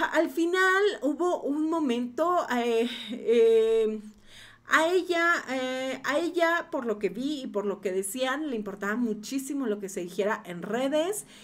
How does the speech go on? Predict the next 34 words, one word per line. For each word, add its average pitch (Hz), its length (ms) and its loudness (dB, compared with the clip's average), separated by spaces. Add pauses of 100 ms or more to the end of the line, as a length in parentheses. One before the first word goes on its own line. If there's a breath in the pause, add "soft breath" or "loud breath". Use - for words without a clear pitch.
(140 loud breath)
y 320 320 0 (100)
al 254 220 0
final 269 640 0
ella, 247 380 0
pues, 214 160 -4
quería 208 320 0
deportarlo, 233 680 -4
pero 208 160 -4
sí 208 180 -8
se 320 180 -6 (180)
volvió 208 580 2
muy 214 220 -2
tóxica. 156 580 -10 (360 loud breath)
La 262 120 0
relación, 294 580 -4
bueno, 233 220 -4
pues, 220 220 -2
empezó 208 340 -6
por 220 140 -2
internet. 208 720 -6
Esta 208 300 -4
relación 202 520 -6
que 208 300 0
empieza 202 420 -4
por 196 140 -6
internet, 196 580 -6
se - 140 -10
conocen, 226 720 -6
hablan, 220 520 -4
todo 180 260 -6
muy 180 160 -12
bien, 240 300 -2
todo 185 220 -8
perfecto. 269 640 -6